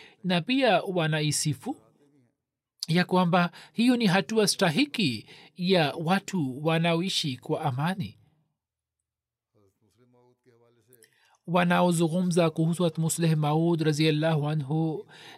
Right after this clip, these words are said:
nataka kuwaambia zaidi nikieleza hutuba yake moja, na katika hutuba hiyo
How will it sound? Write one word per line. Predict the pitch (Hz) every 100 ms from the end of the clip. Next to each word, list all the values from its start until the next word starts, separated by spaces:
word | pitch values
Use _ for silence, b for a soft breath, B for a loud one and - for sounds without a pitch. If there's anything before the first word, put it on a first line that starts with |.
| -
nataka | 160 160 175 170 170
kuwaambia | 160 165 156 151 147 156 160 151
zaidi | 139 147 160 143 180 285 - B B B -
nikieleza | 175 185 - 180 175 170 180 175 160
hutuba | 147 156 165 160
yake | 156 151 139
moja, | 131 135 127 214
na | 277
katika | 214 175 196 180
hutuba | 165 160 170 156
hiyo | 175 262 110